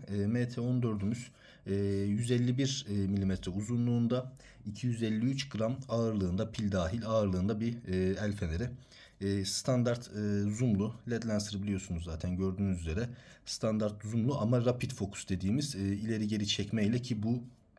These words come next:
güzel bir olay. Ben bunu daha çok seviyorum. Hani çevirmek biraz zor oluyor ama bunu hızlı bir şekilde müdahale edebiliyorsunuz. Üstünden şarjlı, e, arkadaşlar ama,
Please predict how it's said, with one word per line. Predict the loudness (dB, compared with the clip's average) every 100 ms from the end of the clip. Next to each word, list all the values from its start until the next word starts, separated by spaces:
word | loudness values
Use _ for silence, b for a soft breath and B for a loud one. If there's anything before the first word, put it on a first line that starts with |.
| -20 _ -20 _ _ -20 -8
güzel | 0 2 4
bir | 4
olay. | 2 2
Ben | 2 2
bunu | 4 4
daha | 2
çok | 0 -6
seviyorum. | -4 0 2 2
Hani | 0
çevirmek | 0 0 0 2 0 -4 B B B B
biraz | 2 2
zor | 2 2
oluyor | 2 0 -2 -6 B B
ama | 0 2
bunu | 2 2
hızlı | 0 0
bir | 0
şekilde | 0 0 -2 -2 -2 B B
müdahale | -2 2 2 2
edebiliyorsunuz. | 2 2 0 -2 -2 -2 -4 -6 -16 B B
Üstünden | -6 -4 0 2 2
şarjlı, | 2 2 2 0 -4 -2
e, | 0 2 2 0
arkadaşlar | -2 -4 -4 -2 -2 0
ama, | 2 2 0